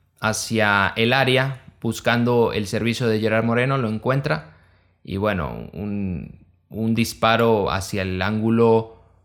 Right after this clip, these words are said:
más fuerte de, de Neuer, es decir, hacia donde no tenía posibilidades de, de anotar el gol, pues anota el gol,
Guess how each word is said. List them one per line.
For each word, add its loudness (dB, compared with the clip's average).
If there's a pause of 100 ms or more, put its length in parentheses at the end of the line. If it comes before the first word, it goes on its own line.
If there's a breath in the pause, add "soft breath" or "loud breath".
(200)
más 2 (160)
fuerte 0 (160)
de, -2
de -6
Neuer, 2
es -2
decir, -4 (220)
hacia -8
donde -6
no -6
tenía -2
posibilidades -4
de, -10
de -8
anotar -4
el 0
gol, 2
pues -10
anota -8
el -6
gol, -2